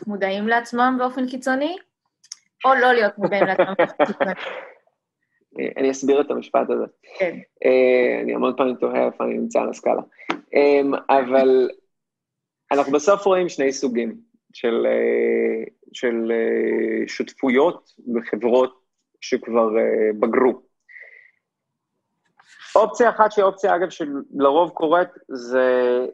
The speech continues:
Speaker 2: אה, המון פעמים יש בסוף פאונדר אחד שהפך להיות הפאונדר ה-, ה-, הדומיננטי, והוא עושה את הכל, ואו שה-co-founderים האחרים עזבו, או שהם עברו לאיזה מין תפקידי פרזידנט, אה, או משהו שלא באמת משפיע על היומיום של החברה,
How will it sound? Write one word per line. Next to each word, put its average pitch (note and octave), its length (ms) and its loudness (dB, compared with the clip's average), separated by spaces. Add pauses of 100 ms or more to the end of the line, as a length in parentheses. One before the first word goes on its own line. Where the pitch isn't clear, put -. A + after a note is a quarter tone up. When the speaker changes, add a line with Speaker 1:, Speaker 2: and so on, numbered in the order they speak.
Speaker 2:
אה, C3 280 0
המון D3+ 240 0
פעמים E3 260 0
יש D3 180 -6
בסוף D3 300 -2
פאונדר C#3+ 300 0
אחד B2+ 200 -4
שהפך B2+ 340 -4
להיות B2 180 -4
הפאונדר B2+ 520 -4
ה-, A#2 320 -6
ה-, A#2 520 -6
הדומיננטי, D3 880 -2 (240)
והוא A#2 380 0
עושה D3+ 240 0
את D3 100 -4
הכל, C#3 560 2
ואו A#2+ 240 0
שה-co-founderים B2+ 880 -4
האחרים A#2+ 580 -8
עזבו, A#2+ 260 -2
או B2+ 60 0
שהם C3 160 -8
עברו A#2 240 -2
לאיזה A#2+ 200 -2
מין A#2+ 200 -14
תפקידי B2 420 -2
פרזידנט, A#2+ 800 0 (280)
אה, A#2+ 540 4
או A#2 240 2
משהו B2+ 340 0
שלא B2 260 0
באמת A#2+ 300 -2
משפיע A#2+ 320 0
על A#2 80 2
היומיום A#2+ 400 -2
של A#2 160 -2
החברה, C3 380 2